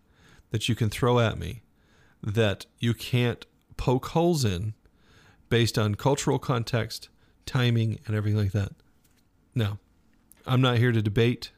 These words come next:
actions. I'm here to give you principles. Because if you can live off the principle that I'm trying to convey to you,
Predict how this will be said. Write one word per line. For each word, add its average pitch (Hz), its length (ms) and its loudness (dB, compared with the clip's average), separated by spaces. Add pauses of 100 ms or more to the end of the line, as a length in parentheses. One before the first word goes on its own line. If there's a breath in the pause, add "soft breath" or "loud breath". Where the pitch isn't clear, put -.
(160)
actions. 123 440 -4
I'm 110 140 2
here 117 160 2
to 113 80 2
give 107 180 0
you 104 100 2
principles. - 640 -10 (920 soft breath)
Because 123 420 0 (280)
if 110 160 -4
you 160 120 0
can 135 300 0
live 165 220 2
off 131 340 -6
the 107 100 -4
principle - 680 -6 (960 soft breath)
that 107 240 2
I'm 110 120 2
trying 120 340 0
to 107 120 -4
convey 110 420 2
to - 160 -6
you, 101 180 -4